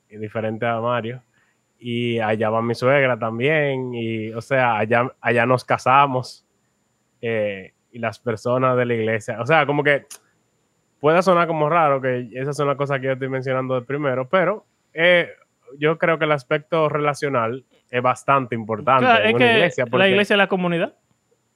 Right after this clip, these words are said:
Speaker 1: Exacto. Y hablando de relaciones, eh, aparte de las amistades y hermanos con quienes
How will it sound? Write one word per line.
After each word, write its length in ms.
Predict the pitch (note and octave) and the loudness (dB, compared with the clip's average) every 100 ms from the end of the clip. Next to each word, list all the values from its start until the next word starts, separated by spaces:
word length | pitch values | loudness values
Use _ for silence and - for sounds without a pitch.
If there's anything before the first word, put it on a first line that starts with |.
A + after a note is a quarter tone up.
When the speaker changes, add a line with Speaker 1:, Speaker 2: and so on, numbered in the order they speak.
| _ | _
Speaker 1:
Exacto. 640 | B2 A#2 - B2 G#2 - - _ _ _ _ | -8 -4 0 0 0 -10 -20 _ _ _ _
Y 300 | D#3+ G3 F#3+ | 0 4 4
hablando 480 | E3 D3+ D3 D#3 E3 | 2 0 0 0 2
de 120 | E3 E3 | 2 0
relaciones, 840 | E3+ E3 D#3 F3 D#3+ D3 D3+ - - | 0 -2 -2 -2 -2 -2 -6 -12 -6
eh, 380 | C#3+ C3+ B2+ B2 | 0 0 0 -4
aparte 440 | B2 C#3 D3 E3+ | -2 -2 0 -2
de 160 | E3 D#3 | 0 0
las 180 | D3+ D#3 | -2 -2
amistades 680 | D3 C#3 C#3+ C#3+ D3 C#3 B2 | -4 -4 0 2 2 -2 -4
y 140 | C3+ | -4
hermanos 640 | B2+ B2 C3+ D3 D3+ - - | -2 0 0 0 -2 -8 -10
con 220 | C#3+ C3 | -8 -8
quienes 580 | - C3+ C3 B2 - | -4 -2 -2 -4 -8